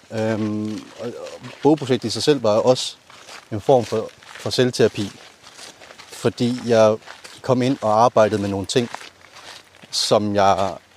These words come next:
egentlig ikke havde arbejdet med før på den måde. Så det, at, at vi taler om det og går langt tilbage, det, øh,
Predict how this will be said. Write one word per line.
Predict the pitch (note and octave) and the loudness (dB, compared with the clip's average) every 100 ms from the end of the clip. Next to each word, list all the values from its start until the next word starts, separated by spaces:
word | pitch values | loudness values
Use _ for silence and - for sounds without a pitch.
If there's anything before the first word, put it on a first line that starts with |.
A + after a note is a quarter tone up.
| - C#3+ | -10 -2
egentlig | A#2+ A2 | 0 0
ikke | A#2 - | -2 2
havde | A2 | 4
arbejdet | G#2 A2 G2 | 4 2 0
med | G#2 | 0
før | - A2 | 2 0
på | - | 0
den | A2+ G#2 | -6 -6
måde. | F#2+ G2 - - - _ _ - - - _ - - - - - _ - | -6 -8 -10 -20 -20 _ _ -20 -20 -20 _ -20 -18 -18 -20 -20 _ -14
Så | - | -8
det, | G#2+ D3 | 2 4
at, | D3 G#2 - | 4 0 -6
at | A#2+ - | -6 -4
vi | G#2+ | -6
taler | - D3+ B2+ G2 | 0 2 4 4
om | G2 | 0
det | F2+ F#2+ | -2 -6
og | G2 | -4
går | F#2+ | -4
langt | G#2+ A2+ B2 - | 0 0 0 -4
tilbage, | - G2+ G2+ A2+ - - - - | -6 -2 0 -2 -8 -20 -6 2
det, | B2 A#2 | 4 4
øh, | G#2 G2 G2 | 2 0 -4